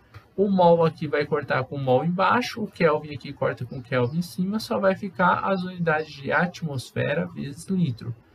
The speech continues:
E aqui embaixo a gente tem quatro A T Ms. A gente vai dividir noventa e oito vírgula quatro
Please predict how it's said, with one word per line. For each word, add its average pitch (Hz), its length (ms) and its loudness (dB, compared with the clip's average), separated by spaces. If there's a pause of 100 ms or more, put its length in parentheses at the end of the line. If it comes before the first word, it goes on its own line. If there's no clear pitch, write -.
(240)
E 143 60 -2
aqui 139 220 0
embaixo 156 420 2
a 170 60 2
gente 170 280 -4
tem 160 200 -6
quatro 165 600 0
A 135 120 0
T - 160 -8 (280)
Ms. 113 440 -4 (480)
A 196 80 4
gente 147 280 0
vai 135 140 2
dividir 156 560 -2 (300)
noventa 170 600 2
e 180 160 4
oito 123 480 2
vírgula 127 420 0
quatro 175 600 0